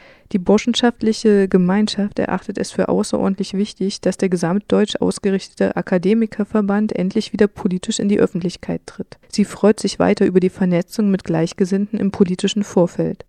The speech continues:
Eine gesamtdeutsche, besser großdeutsche Ausrichtung wurde auch durch die Anwesenheit zweier österreichischer Publikationen deutlich. Unzensiert dot A T ist das Magazin von Martin Graf,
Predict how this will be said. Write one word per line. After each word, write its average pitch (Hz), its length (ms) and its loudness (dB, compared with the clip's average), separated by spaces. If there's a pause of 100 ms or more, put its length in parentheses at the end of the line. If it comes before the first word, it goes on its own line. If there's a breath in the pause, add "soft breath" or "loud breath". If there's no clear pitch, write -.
(500 soft breath)
Eine 185 260 2
gesamtdeutsche, 180 800 2
besser 185 360 2
großdeutsche 180 720 -2
Ausrichtung 196 520 -2
wurde 196 220 4
auch - 140 -2
durch - 220 0
die - 140 -2
Anwesenheit 202 720 0
zweier 190 300 2
österreichischer 202 720 0
Publikationen 202 800 -2
deutlich. 165 520 -4 (460 soft breath)
Unzensiert 202 800 2 (100)
dot 190 320 2
A 180 80 -4
T 220 400 -2
ist - 180 -2
das 196 120 0
Magazin 185 560 0
von 196 240 -2
Martin 180 320 -2
Graf, 185 320 -4